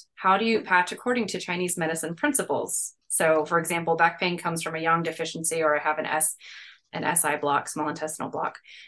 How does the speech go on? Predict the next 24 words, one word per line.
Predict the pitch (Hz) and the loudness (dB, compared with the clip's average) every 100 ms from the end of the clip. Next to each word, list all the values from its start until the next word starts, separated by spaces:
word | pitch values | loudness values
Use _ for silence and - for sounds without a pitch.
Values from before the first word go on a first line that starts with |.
| - | -8
So | - 151 147 165 | 0 2 2 0
that | 185 185 | -2 0
could | 233 | 2
be | 175 | 2
a | 165 | 0
whole | 190 180 | 0 0
mini | 165 165 | 0 -2
training, | 165 151 147 160 165 - | -2 -2 -2 -6 -10 -8
I'm | 151 | -6
sure, | 151 160 131 156 - _ _ | -4 -2 0 -2 -6 _ _
'cause | - 170 | -12 -10
Chinese, | - 147 151 151 165 - _ | -6 -6 -4 -2 -2 -2 _
<laughs> | - - | -20 0
traditional | 320 254 269 254 | 6 6 4 0
Chinese | 233 214 208 | 0 0 0
medicine | 202 180 214 180 | 0 0 0 -2
is | 170 | -2
definitely | 165 165 165 | -2 -2 -4
more | 160 160 | -4 -2
than | 160 156 | -2 -2
just | 160 - | -2 -2
a | 151 | -2
five-minute | 165 147 151 - | -2 -2 -2 -4
conversation. | - - - - - - 185 | -6 -8 -6 -8 -6 -8 -8